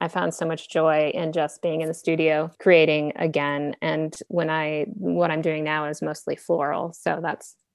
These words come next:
what I'm creating, say creating, that's what I'm doing. But I also opened a little online foxglove shop and, you know, just did my usual mix of vintage and flowers and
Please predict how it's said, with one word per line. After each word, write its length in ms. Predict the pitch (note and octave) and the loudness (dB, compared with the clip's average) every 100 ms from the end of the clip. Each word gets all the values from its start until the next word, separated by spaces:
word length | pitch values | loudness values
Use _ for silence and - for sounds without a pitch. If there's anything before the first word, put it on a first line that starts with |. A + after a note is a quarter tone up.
| _ | _
what 100 | G3 | -4
I'm 80 | D3 | -4
creating, 680 | D3+ - D#3+ E3 E3 D#3 D3+ E3 - - | -4 -4 -2 -2 -4 -4 -4 -8 -10 -2
say 120 | D#3 | -2
creating, 380 | - D#3 D3+ D3 | 0 -2 -2 -4
that's 220 | D3+ - | -6 -6
what 120 | F3 | -2
I'm 160 | E3 E3+ | 0 0
doing. 520 | E3+ D#3+ D#3 D#3 E3 - | 0 0 -2 -4 -6 4
But 140 | B3 | 8
I 80 | A#3+ | 8
also 320 | A#3 A#3+ A#3 | 8 6 6
opened 320 | G3 F#3+ F#3+ | 6 4 2
a 60 | F#3 | 2
little 440 | F3 F3 F3+ F3+ - | 2 2 2 0 0
online 540 | E3 F3 F3 E3+ E3+ | -4 -2 -2 -2 -4
foxglove 540 | - E3 - F#3 E3 | -4 -6 -2 -2 -2
shop 420 | - E3+ D#3+ D#3+ - | -4 -6 -4 -6 -6
and, 320 | D#3+ E3 E3 _ _ _ _ _ _ | -6 -6 -8 _ _ _ _ _ _
you 120 | A#3 G3 | 2 4
know, 200 | F3 F3 | 4 2
just 240 | F#3+ - | 2 2
did 140 | F#3+ F#3 | 2 4
my 120 | E3+ | 2
usual 840 | E3+ E3+ E3+ E3 D#3+ D#3+ D#3+ - F#3+ | 2 2 4 4 4 4 0 -2 -2
mix 420 | E3+ D#3+ - - | 0 -2 -4 0
of 260 | D#3+ D3+ - | 0 -2 -6
vintage 480 | D#3+ D#3 D#3+ D#3 D#3 | -6 -4 -2 -2 -2
and 220 | D#3+ D#3 | -6 -8
flowers 580 | _ - E3 D#3 D#3 D#3 | _ 0 2 4 2 0
and 360 | D#3 D3+ D#3 | -2 -4 -4